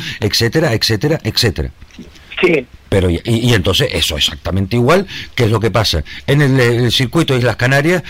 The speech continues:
Speaker 1: y en el circuito, eh, de Maspalomas. ¿Eh? Y
Speaker 2: Que
Speaker 1: hay
Speaker 2: aparte son los dos únicos que tenemos. Es que, señores, no nos estamos dando cuenta que es lo único que tenemos, que estamos en una isla donde el, aquí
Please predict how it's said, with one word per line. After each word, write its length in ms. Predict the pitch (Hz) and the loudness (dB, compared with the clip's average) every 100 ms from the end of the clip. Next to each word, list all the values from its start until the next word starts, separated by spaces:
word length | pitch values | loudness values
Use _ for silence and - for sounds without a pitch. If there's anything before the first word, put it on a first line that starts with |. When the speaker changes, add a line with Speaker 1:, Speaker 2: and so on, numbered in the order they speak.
| - | -6
Speaker 1:
y 80 | 147 | 0
en 60 | 151 | 2
el 80 | 127 | 2
circuito, 520 | 123 104 139 143 160 - - - | 0 2 0 2 -2 -4 -8 0
eh, 180 | 127 113 | 2 2
de 140 | 113 | 2
Maspalomas. 520 | 107 - 80 62 65 - - - - - - - - - | 0 0 -2 -2 -6 -12 -20 -20 -20 -20 -20 -20 -18 -6
¿Eh? 140 | 78 - - | -6 -6 -8
Y 80 | - | 0
Speaker 2:
Que 60 | 104 | 2
Speaker 1:
hay 60 | |
Speaker 2:
aparte 200 | 95 170 254 | 2 0 0
son 120 | 254 269 | 2 2
los 80 | |
dos 100 | 233 | 2
únicos 300 | 254 294 302 | 2 2 2
que 80 | 247 | 2
tenemos. 480 | 208 240 302 214 180 | 2 2 4 4 2
Es 80 | 190 | 2
que, 200 | 247 196 - - - | 2 0 -6 -10 0
señores, 280 | 214 262 214 | 4 4 4
no 80 | |
nos 100 | 233 | 4
estamos 240 | 226 254 254 | 4 4 4
dando 220 | 247 233 | 4 4
cuenta 320 | 240 240 269 - - - | 2 2 -2 -2 -16 0
que 80 | 214 | 2
es 60 | |
lo 120 | 226 254 | 4 6
único 280 | 285 277 | 4 4
que 120 | 214 196 | 4 2
tenemos, 400 | 220 277 185 - - - - | 2 2 -2 -8 -20 -18 -6
que 60 | - | -2
estamos 280 | 214 240 247 | 0 0 0
en 60 | |
una 180 | 240 247 | 0 -2
isla 260 | 262 269 - - - - | 0 0 -2 -10 -16 -4
donde 560 | 214 214 208 240 226 | -2 2 0 2 0
el, 180 | 202 202 214 | -2 -4 -6
aquí 680 | - 247 285 285 240 214 | -4 -6 -4 -2 -2 -4